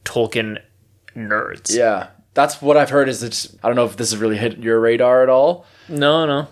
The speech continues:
Speaker 2: But I, it just makes me concerned. Like, we don't want this show to be, like,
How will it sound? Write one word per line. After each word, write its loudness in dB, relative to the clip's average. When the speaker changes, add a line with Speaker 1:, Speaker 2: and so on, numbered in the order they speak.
Speaker 2:
But 2
I, 2
it 2
just 0
makes 0
me -4
concerned. 0
Like, -4
we -8
don't 2
want 0
this 0
show 2
to -8
be, -2
like, 0